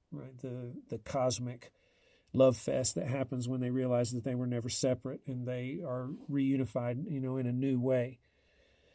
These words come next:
That is the ultimate end of resorption.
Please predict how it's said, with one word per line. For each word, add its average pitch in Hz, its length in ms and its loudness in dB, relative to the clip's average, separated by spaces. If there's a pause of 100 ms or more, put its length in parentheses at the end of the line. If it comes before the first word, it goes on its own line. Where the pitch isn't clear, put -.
(540)
That 156 340 4
is 139 240 4
the 135 180 4
ultimate 151 540 4 (480)
end 131 380 2
of 123 240 0 (200)
resorption. 139 680 2